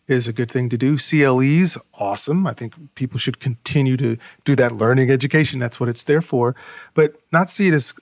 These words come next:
something that you have to do, but something that you get to do because it helps you to explore things you don't know. And one of the easiest ways, Jamie, to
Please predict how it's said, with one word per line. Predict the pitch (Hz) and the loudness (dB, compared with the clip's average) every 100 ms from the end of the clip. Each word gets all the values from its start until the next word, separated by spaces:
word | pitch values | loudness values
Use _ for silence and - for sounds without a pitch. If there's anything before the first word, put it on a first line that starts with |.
| _ - | _ -8
something | - 151 | -2 0
that | 123 131 | 0 -2
you | |
have | 113 - 170 - | -2 0 0 -2
to | 123 | -8
do, | 107 104 107 _ _ _ _ _ _ - | -8 -10 -12 _ _ _ _ _ _ -14
but | - | -6
something | 170 180 143 | -4 -2 -2
that | 143 | -2
you | 113 | -8
get | - 175 - | 0 0 0
to | 113 | -6
do | - 110 113 _ _ _ _ | -8 -16 -20 _ _ _ _
because | - 147 127 | -4 -2 0
it | 127 | -2
helps | - 165 - | 0 0 0
you | 143 | -2
to | - 135 | -2 -6
explore | - - 135 139 127 | -8 -6 0 2 2
things | 123 131 123 | -2 -4 -4
you | 127 | -4
don't | 127 120 123 | -4 -4 -2
know. | 135 110 | -2 -2
And | 117 117 - - | -6 -10 -14 -4
one | 143 139 | 0 2
of | |
the | 131 160 | 0 0
easiest | 147 160 - | 0 0 2
ways, | 147 143 131 | 2 2 0
Jamie, | - 123 131 127 | -4 -2 -2 -2
to | - 123 117 | -2 0 0